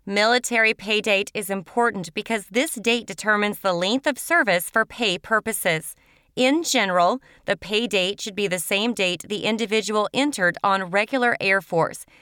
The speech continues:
if he or she had no prior service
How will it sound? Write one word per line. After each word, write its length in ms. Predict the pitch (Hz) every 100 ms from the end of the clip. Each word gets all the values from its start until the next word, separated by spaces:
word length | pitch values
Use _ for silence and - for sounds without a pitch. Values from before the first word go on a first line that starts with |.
| _ -
if 300 | 214 277 -
he 320 | - 262 277
or 100 | 254
she 300 | - 214 180
had 260 | 190 190
no 160 | 190 180
prior 560 | - - 175 180 254 302
service 560 | - 285 226 156 -